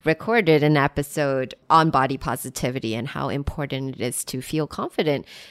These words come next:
with your body in the bedroom, because otherwise, if you don't feel confident, then you're just inhibited and you can't enjoy the experience of being sexual.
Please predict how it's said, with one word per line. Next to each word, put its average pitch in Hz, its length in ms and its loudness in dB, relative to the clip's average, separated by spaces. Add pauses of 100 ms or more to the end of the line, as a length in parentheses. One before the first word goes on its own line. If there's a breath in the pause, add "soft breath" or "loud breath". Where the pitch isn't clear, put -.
(100)
with 175 160 0
your 170 120 4
body 156 360 4
in 156 100 0
the 151 80 -2
bedroom, 196 420 2
because 147 460 0
otherwise, 151 720 0
if 151 160 -2
you 165 140 -2
don't 285 200 4
feel 151 180 2
confident, 135 640 -4
then 143 400 -2
you're 151 280 0
just 165 380 -2
inhibited 165 760 4
and 143 360 -2 (380)
you 175 380 2
can't 160 260 0
enjoy 170 680 -2
the 143 440 -2
experience 247 800 -2
of 165 140 -2
being 160 240 -2
sexual. 226 800 6